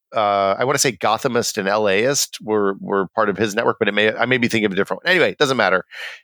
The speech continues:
He has a company called Safecast, and they build, they're,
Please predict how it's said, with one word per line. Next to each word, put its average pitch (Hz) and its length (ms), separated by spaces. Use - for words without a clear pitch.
He 170 360
has 175 180
a 151 40
company 143 280
called 123 240
Safecast, 98 840
and 110 180
they 120 140
build, 113 640
they're, 127 420